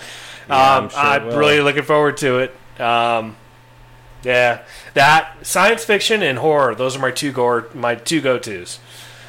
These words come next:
Speaker 2: You know, my two genres that I just, I just hammer on, and it's just so, like I said, it's just so anemic, especially on the science fiction front. Um, Star Wars aside, you know, obviously they're picking up, they're stepping up, but,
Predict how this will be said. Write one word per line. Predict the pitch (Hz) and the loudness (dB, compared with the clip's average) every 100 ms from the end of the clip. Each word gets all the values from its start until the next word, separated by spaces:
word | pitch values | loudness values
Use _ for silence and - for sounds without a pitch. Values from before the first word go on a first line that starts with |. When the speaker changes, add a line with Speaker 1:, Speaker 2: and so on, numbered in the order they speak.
| - | -12
Speaker 2:
You | 120 113 | -4 0
know, | 110 107 117 123 | 2 0 -2 -4
my | 104 | -6
two | - 139 127 | -2 -2 0
genres | 131 120 113 104 104 | 0 0 -2 -4 -4
that | 104 | -4
I | 101 | -4
just, | 98 98 - - 113 | -6 -10 -12 -10 -6
I | 104 | -6
just | 104 98 | -6 -8
hammer | 117 113 110 101 95 | -2 -2 -2 -2 -4
on, | 95 98 - | -6 -10 -12
and | 117 110 98 98 95 - | -6 -4 -4 -8 -14 -12
it's | 98 - | -10 -8
just | 123 104 - | -8 -8 -8
so, | - - - | -8 -8 -6
like | 120 101 | -6 -6
I | |
said, | - 113 | -6 -8
it's | 95 | -6
just | - - | -8 -4
so | 131 98 | -4 -4
anemic, | 95 104 92 101 - - - | -6 -10 -10 -14 -20 -20 -20
especially | - 233 233 131 | -2 -2 0 -4
on | 113 | -4
the | |
science | - 117 104 - | -6 -4 -6 -8
fiction | 113 - 104 | -10 -10 -14
front. | - 98 107 - - - - - - | -12 -12 -12 -18 -20 -20 -20 -20 -6
Um, | 110 107 101 101 | -2 -2 -4 -8
Star | - - 147 135 | -10 0 4 4
Wars | 120 117 107 | 2 -4 -4
aside, | 101 - 117 104 104 107 - 143 | -4 -2 0 0 -2 -6 -14 -8
you | 113 | -4
know, | 110 | -2
obviously | 110 110 - 117 | -2 -4 -8 -4
they're | 113 113 | -2 -2
picking | 113 - 147 - | -4 -10 -10 -8
up, | 107 - | -10 -10
they're | 120 113 - - | -12 -12 -14 -14
stepping | - - 117 104 98 | -8 -6 -6 -8 -10
up, | 107 - | -12 -12
but, | 101 | -12